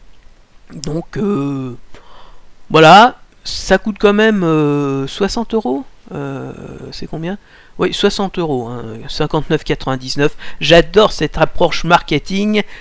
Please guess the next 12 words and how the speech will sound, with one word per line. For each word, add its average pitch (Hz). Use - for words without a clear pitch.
Cinquante-neuf 190
quatre-vingt-dix-neuf, 156
euh, 131
plutôt 165
que 180
de 135
mettre 147
soixante 139
euros. 107
C'est 123
très 151
con. 190